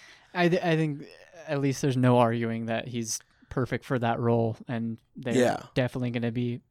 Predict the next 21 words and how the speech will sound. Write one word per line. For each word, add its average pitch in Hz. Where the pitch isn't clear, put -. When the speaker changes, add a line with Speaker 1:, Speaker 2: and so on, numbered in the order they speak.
Speaker 1:
left 120
with 127
a 123
major 120
hole 113
not 117
having 117
him 117
in 113
the 117
lineup 117
for 120
at 135
least 131
a 135
couple 120
months 117
to 139
start -
the 127
season. -